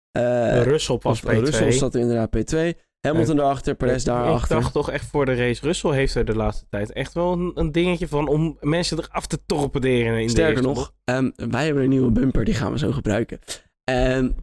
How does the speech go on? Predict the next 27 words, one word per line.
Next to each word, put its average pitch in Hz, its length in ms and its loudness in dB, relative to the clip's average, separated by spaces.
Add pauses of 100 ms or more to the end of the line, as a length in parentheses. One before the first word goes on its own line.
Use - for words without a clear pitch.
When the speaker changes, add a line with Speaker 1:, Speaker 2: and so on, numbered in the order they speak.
Speaker 1:
en - 240 2
we 131 60 4
hebben 156 80 0
Speaker 2:
Die 175 100 2
Speaker 1:
een 139 220 -2
puntjes 196 600 0
waar 151 220 0
wij 156 140 2
nogal 143 240 2
eens 123 120 0
boos 143 280 2
op - 160 -2
zijn. 80 240 -4 (100)
En 123 200 -2
ik 170 260 -2
had 156 240 -2
al 139 280 2 (140)
voor, 190 380 2
zeg 165 200 -4
maar, 147 320 -2 (200)
<laughs> - 180 -20
eh, - 260 2 (380)
eh, - 260 -4
voor 240 320 2
de 190 80 0
start 170 300 0
geopperd, - 540 0